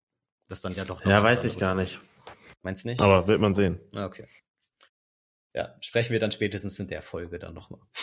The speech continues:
Speaker 1: <laughs>
Speaker 2: Machen wir.
Speaker 1: Sehr cool.
Speaker 2: Ja, ansonsten bitte so weitermachen. Kann so weitergehen. Macht auf jeden Fall Bock, Po-, Folgen aufzunehmen, wenn wir einen entspannten drei null Sieg im Rücken haben.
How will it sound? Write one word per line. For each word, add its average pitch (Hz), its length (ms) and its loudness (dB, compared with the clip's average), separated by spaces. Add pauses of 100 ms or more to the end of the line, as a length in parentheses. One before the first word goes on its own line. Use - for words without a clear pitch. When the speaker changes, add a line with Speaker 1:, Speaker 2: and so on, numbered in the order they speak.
Speaker 1:
<laughs> - 280 -6
Speaker 2:
Machen 85 260 0
wir. 80 180 -2 (800)
Speaker 1:
Sehr 95 180 -2 (100)
cool. 101 340 -2
Speaker 2:
Ja, 139 160 8
ansonsten 117 840 2 (160)
bitte 123 260 4
so 113 140 4
weitermachen. 120 800 2
Kann 123 160 -2
so 113 100 0
weitergehen. 113 600 0 (720)
Macht 113 140 4
auf 113 120 4
jeden 120 140 4
Fall 110 140 2
Bock, 117 360 0
Po-, - 220 -2
Folgen 117 260 4
aufzunehmen, 110 540 2
wenn 104 160 2
wir 98 380 6 (180)
einen 101 180 2
entspannten 101 400 0
drei 101 160 2
null 101 160 4
Sieg 92 180 -2
im 92 80 -2
Rücken 92 260 -2
haben. 95 360 0